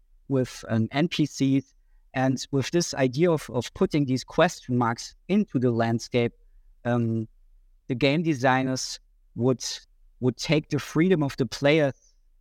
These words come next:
um, to, to, um, to, um,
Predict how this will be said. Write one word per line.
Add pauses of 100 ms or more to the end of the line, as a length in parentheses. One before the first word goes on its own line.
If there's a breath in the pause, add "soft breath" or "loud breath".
um,
to,
to,
um, (360)
to,
um,